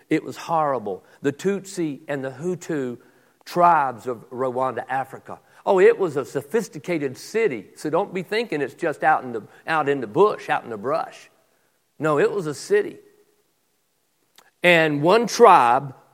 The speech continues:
butchered another tribe in civilized Rwanda, Africa. How many? Eight hundred thousand were shot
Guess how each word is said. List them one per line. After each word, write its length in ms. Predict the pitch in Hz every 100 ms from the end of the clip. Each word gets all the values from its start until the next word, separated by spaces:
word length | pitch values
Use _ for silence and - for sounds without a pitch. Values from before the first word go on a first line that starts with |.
| _ -
butchered 800 | 131 254 - 165 117 131 135 - _ _
another 380 | 151 151 208 214
tribe 720 | 151 - 143 117 117 135 131 - _ _ _ _ _ _ _
in 160 | 139 127
civilized 840 | - - 208 170 139 123 123 -
Rwanda, 520 | 131 127 127 127 131
Africa. 540 | 135 135 - 104 95 - _
How 160 | - 139
many? 320 | 123 117 87 _ _ _ _ _ _ _
Eight 320 | 139 170 175 - _ _ _
hundred 680 | - 160 165 143 156 139 - _ _
thousand 1000 | - - - 175 139 107 90 98 78 76 _ _ _ _ _ _ _ _ _ _ _ _ -
were 140 | 113
shot 580 | - - 180 196 185